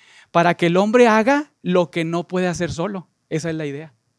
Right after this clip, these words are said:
En este verbo, verso encontramos el propósito principal del matrimonio, la compañía, la relación entre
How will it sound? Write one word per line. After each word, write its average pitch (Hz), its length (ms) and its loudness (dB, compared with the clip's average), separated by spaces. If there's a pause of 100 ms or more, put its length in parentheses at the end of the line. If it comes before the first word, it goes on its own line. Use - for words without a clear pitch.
(1300)
En 151 120 0
este 175 220 4
verbo, 180 440 2
verso 165 440 0
encontramos 165 720 -2 (380)
el 165 340 0
propósito 185 960 2
principal 156 580 -4
del 156 140 -6
matrimonio, 131 640 -8 (920)
la 139 300 0
compañía, 127 760 -6 (800)
la 139 260 -6
relación 135 920 -4 (720)
entre 151 680 -4